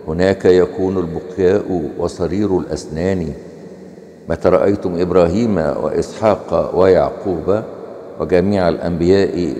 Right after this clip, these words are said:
في ملكوت الله؟ وأنتم مطروحون خارجا، ويأتون من المشارق والمغارب ومن الشمال والجنوب، ويتكئون في ملكوت الله.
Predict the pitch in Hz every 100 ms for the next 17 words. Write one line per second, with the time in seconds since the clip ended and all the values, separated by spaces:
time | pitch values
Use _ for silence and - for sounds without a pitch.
0 | - 101 90 76 73 - 98 - 80 73
1 | 90 82 71 - - - - - - -
2 | - - 60 82 - 82 80 71 82 80
3 | - 120 95 82 73 - - 85 71 80
4 | 104 73 - - - - - - - -
5 | - 78 73 80 87 87 98 90 76 80
6 | 82 82 80 - 85 80 104 - 82 65
7 | 87 98 87 80 82 80 90 110 113 113
8 | - - - - - - 87 90 - -
9 | 85 92 107 107 90 78 - 92 101 85
10 | 82 90 95 117 120 - - - - -
11 | - 82 87 - 90 95 - 120 107 92
12 | 85 - - 98 85 78 76 110 95 76
13 | 67 87 90 71